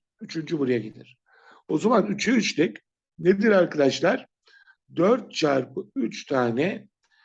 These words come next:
yani on iki tane kare oluşturur. Bakın artık tahmin edebildiniz. Birincisi altıya beşlikti. İkincisi ikiye ikilik olan beşe dörtlü. Üçe üçlük olan dört çarpı üçtü.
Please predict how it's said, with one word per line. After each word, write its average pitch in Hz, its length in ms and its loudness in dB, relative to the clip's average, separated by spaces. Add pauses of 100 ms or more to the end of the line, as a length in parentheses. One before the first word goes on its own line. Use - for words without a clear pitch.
(200)
yani 165 340 0
on - 260 -6
iki 226 260 -8
tane 147 400 -2
kare 117 200 -2
oluşturur. 98 500 -10 (1160)
Bakın 139 360 2
artık 180 360 0
tahmin 151 260 0
edebildiniz. 123 680 -2 (640)
Birincisi 202 720 4 (500)
altıya 165 540 2
beşlikti. 127 720 -2 (500)
İkincisi 156 760 -2
ikiye - 240 0
ikilik 151 320 -2
olan 170 420 -2
beşe 113 320 -4
dörtlü. 120 600 0 (600)
Üçe 175 460 2 (760)
üçlük 214 440 -4
olan 196 520 0
dört 143 260 0
çarpı 175 360 0
üçtü. 190 480 -2